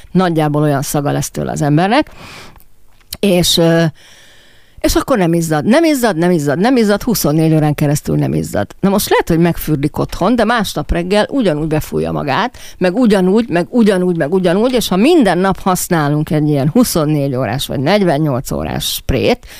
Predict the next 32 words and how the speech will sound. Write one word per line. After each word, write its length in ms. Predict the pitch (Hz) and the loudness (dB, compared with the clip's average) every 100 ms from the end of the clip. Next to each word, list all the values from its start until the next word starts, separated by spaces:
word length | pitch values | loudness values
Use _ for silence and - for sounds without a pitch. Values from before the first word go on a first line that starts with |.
| - | -8
bár 100 | 151 | -2
ha 60 | 151 | 2
minden 240 | 190 214 | 2 2
nap 120 | 160 135 | 0 -2
fürdünk, 440 | - 180 208 190 | 0 0 2 0
akkor 240 | 170 - | -2 0
megint 300 | 165 175 147 | 0 2 2
nincs 220 | 156 151 - | 2 2 2
létjogosultsága 1200 | 147 143 139 - - 156 139 - 143 - 143 147 | 0 0 -4 -4 0 0 0 -4 -4 -4 -4 0
negyvennyolc 520 | 143 143 135 135 135 | 0 0 0 -2 -4
meg 140 | - - | -6 -4
hetvenkét 560 | 143 - 139 - 131 | -6 -4 -8 -6 -4
órásnak, 440 | 151 170 - 254 - - - - - - - | -2 -2 -2 -4 -4 -20 -18 -18 -16 -12 -4
akkor 300 | 196 208 202 | -2 -2 0
kérdezem 540 | 254 233 175 160 151 | 0 2 2 0 -2
én, 220 | 131 - - - - - - | -2 -6 -16 -20 -20 -20 -8
abból 360 | 170 175 190 220 | -2 0 2 2
a 60 | |
verejtékmirigyből 1160 | 220 226 226 - 233 - 233 233 220 233 240 240 | 2 2 2 2 -2 0 -2 0 2 2 2 0
hova 320 | - 403 320 | -2 0 0
fog 240 | 120 151 - | 0 -4 -4
távozni 540 | 160 143 139 143 147 | -2 0 0 0 2
az 140 | 139 147 | 0 0
a 40 | |
rengeteg 480 | 135 131 131 - - | 0 0 -2 -4 -4
toxin, 460 | 151 123 - 147 | -4 -4 -4 -2
aminek 280 | 135 135 139 | -2 0 -2
ki 140 | - 156 | -4 -4
kéne 360 | - 151 131 | -2 -2 0
örülni 340 | 135 - - - | -2 -4 -4 -6
a 60 | |
bőrfelszínre? 840 | 78 78 - - 151 - - 175 | -4 -4 -4 -8 -8 -8 -10 -10